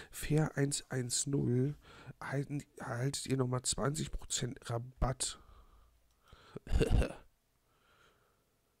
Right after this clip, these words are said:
Der Klassiker, die Gutscheincodes. Wupp, wupp, wupp. Ist ja auch so ein großes Thema mit Oliver Pocher,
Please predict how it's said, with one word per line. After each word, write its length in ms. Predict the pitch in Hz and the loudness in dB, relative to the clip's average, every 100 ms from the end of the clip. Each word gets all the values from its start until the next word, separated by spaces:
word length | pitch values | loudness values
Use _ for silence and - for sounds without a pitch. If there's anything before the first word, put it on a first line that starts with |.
| _ _ _ _ _ - | _ _ _ _ _ -10
Der 120 | 120 | -8
Klassiker, 840 | - 123 123 127 117 - 117 110 110 | -2 0 2 0 0 2 4 2 -2
die 180 | 120 | -6
Gutscheincodes. 1080 | 127 127 139 143 131 131 131 117 - - - - - - _ - _ _ _ _ _ _ _ _ _ _ _ _ _ _ _ _ | 0 0 0 -2 -2 2 2 2 -4 -10 -12 -18 -20 -20 _ -20 _ _ _ _ _ _ _ _ _ _ _ _ _ _ _ _
Wupp, 220 | 123 139 _ | -6 -6 _
wupp, 160 | 147 - _ - | 0 0 _ 2
wupp. 400 | 175 175 _ 175 202 - - _ _ _ _ - - - | 2 2 _ -14 -14 -16 -20 _ _ _ _ -20 -20 -16
Ist 80 | - | -4
ja 80 | 131 | -2
auch 60 | |
so 100 | 131 | 0
ein 20 | 127 | -2
großes 320 | 123 120 - | -2 0 2
Thema 220 | 131 120 | 2 0
mit 100 | 120 | -2
Oliver 300 | 208 123 120 | -2 0 0
Pocher, 400 | - 147 139 117 | 2 2 0 -6